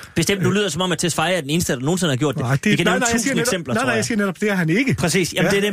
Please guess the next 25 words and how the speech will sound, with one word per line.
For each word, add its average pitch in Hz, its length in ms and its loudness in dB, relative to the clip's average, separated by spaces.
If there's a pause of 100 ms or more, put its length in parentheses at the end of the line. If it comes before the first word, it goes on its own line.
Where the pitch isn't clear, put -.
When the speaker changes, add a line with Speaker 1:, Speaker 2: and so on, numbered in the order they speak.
Speaker 1:
jeg 123 100 -4
mener. 170 160 -4 (400)
Speaker 2:
Ja. 143 80 -2
Øhm. 117 420 0 (1600)
Men 104 120 0
jeg 101 120 -2
synes 165 200 2
da, - 120 0
at 120 100 -2
man 123 120 2
skal - 160 -2
holde 120 140 0
fast. 147 260 -2
Jeg 190 60 0
synes, 208 180 0
at 147 40 -4
det 156 60 2
er 135 40 2
en 127 60 2
god 285 180 0
ordning 190 420 -2
i 139 40 0
forhold 180 280 -2
til 156 120 0
håndtrykkene, 139 560 0